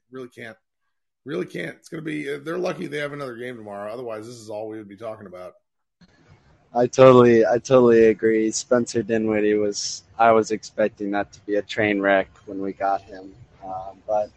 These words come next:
Speaker 2: pleasantly surprised, uh, with his performances. But, uh, uh, the la-, the last thing I got is I think we're just gonna have to get used to this volatility. I, I think I've heard, uh,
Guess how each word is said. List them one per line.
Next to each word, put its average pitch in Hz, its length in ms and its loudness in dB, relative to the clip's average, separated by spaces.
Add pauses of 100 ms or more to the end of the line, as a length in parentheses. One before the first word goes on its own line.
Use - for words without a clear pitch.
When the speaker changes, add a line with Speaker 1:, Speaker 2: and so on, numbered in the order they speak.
(540)
Speaker 2:
pleasantly 147 360 2
surprised, 117 880 2 (160)
uh, 104 240 0
with 107 140 -4
his 110 180 -6
performances. 104 840 -14
But, 104 180 0
uh, 95 240 0 (720)
uh, 160 180 8
the 151 100 10
la-, 156 240 8
the 160 80 0
last 165 280 6
thing 185 140 2
I 156 140 4
got 135 280 6
is 131 280 0 (280)
I 131 120 -6
think 151 260 2
we're 151 140 10
just 127 240 -4
gonna 127 160 2
have 127 160 0
to 120 80 -8
get 127 260 2
used 120 360 -2
to 123 60 0
this 113 420 -2 (100)
volatility. 113 840 4
I, 110 120 2 (100)
I 113 60 -6
think 131 200 0
I've 123 160 4
heard, 123 340 0 (760)
uh, 123 80 -10